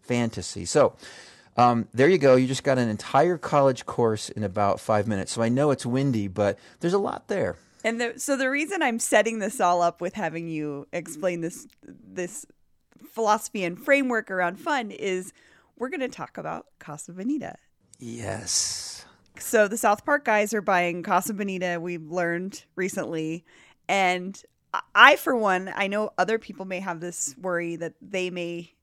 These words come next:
Speaker 2: change some things within it. Um, and I wonder if that will impact the design of what it makes it fun. And so you and I went on this tour last week,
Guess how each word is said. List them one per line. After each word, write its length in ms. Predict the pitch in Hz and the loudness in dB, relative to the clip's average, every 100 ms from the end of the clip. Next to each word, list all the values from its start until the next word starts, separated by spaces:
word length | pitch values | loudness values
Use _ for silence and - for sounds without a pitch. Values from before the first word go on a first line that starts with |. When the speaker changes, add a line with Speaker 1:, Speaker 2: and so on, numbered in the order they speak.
| _ | _
Speaker 2:
change 360 | - 294 359 - | -4 0 0 -2
some 220 | 214 170 | -4 -6
things 520 | 180 151 143 165 - | -4 -4 -4 -8 -8
within 400 | - 196 185 175 | -4 -4 0 -2
it. 200 | 151 147 _ _ _ | -2 -6 _ _ _
Um, 420 | 180 165 160 156 165 _ _ _ _ _ | -4 -4 -4 -8 -14 _ _ _ _ _
and 220 | 202 196 160 | -2 0 2
I 140 | 208 | 2
wonder 380 | 208 214 214 202 | 2 0 0 -2
if 120 | 190 | 0
that 240 | 185 170 | 0 0
will 320 | 175 165 165 - | 0 -2 -2 -4
impact 560 | 170 165 160 156 - - | -8 -8 -8 -8 -12 -16
the 320 | 156 147 143 147 | -10 -8 -8 -8
design 560 | 185 170 202 190 185 180 | -8 -2 0 0 0 -4
of 120 | 175 | -4
what 140 | 175 165 | -2 -2
it 100 | - | -4
makes 260 | 156 - | -8 -8
it 80 | 123 | -6
fun. 280 | - 214 175 | 0 2 0
And 160 | 160 | -4
so 80 | 190 | -4
you 300 | 185 196 233 | -4 -2 0
and 120 | 226 | 2
I 440 | 214 202 196 196 - | 0 0 0 -2 -8
went 200 | 160 156 | -10 -8
on 160 | 151 151 | -8 -8
this 180 | 156 - | -10 -8
tour 260 | 285 269 | -2 0
last 300 | 202 170 - | 0 -2 -4
week, 260 | 165 156 | -10 -10